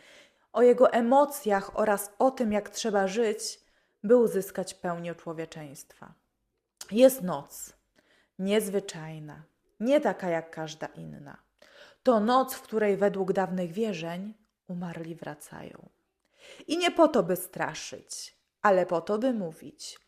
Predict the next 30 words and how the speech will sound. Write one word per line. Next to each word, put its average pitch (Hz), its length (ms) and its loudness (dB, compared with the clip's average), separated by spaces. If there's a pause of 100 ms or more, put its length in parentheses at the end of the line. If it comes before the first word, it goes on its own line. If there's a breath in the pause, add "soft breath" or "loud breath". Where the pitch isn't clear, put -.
(840)
I 247 100 4
dziś 240 280 0
właśnie 180 600 2
będziemy 175 440 -8
ich - 220 -18
słuchać. - 880 -20 (760 loud breath)
Adam 254 380 6
Mickiewicz 185 680 -2
w 175 60 -6
drugiej 190 300 0
części 185 440 -6
Dziadów - 560 -8
sięga 220 380 -4
po 160 220 -14
stary, 170 760 0 (160)
pogański 180 920 -2 (200)
obrzęd 214 640 0 (420 soft breath)
odprawiany 214 680 0
w 180 80 -8
noc 170 280 -6
zaduszną. - 580 -12 (720 loud breath)
Lud 220 260 4
wierzył, 214 500 6
że 196 120 4
w 196 80 -8
tym 202 180 0
jednym 233 440 4
momencie 190 500 -4
w 160 80 -12
roku 165 500 -8